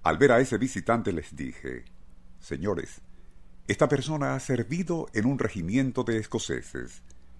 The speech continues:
y casi seguro en la banda marcial. Ello lo deduzco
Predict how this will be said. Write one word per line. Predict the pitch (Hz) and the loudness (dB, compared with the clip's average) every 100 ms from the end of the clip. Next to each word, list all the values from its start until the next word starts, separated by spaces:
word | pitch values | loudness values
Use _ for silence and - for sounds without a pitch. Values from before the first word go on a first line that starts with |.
| - | -8
y | 104 | 2
casi | 120 123 127 | 4 4 2
seguro | - 82 160 107 143 - - | -2 -2 2 2 0 -4 -2
en | 95 73 | 0 0
la | 64 | 0
banda | 85 107 78 | 0 0 0
marcial. | 69 64 - 104 65 60 - - - - - - - - - - | -4 -6 -4 -2 -2 -6 -12 -16 -16 -16 -16 -18 -18 -18 -2 6
Ello | 220 180 | 8 8
lo | 185 | 6
deduzco | 139 104 139 - 131 117 | 6 4 0 2 0 0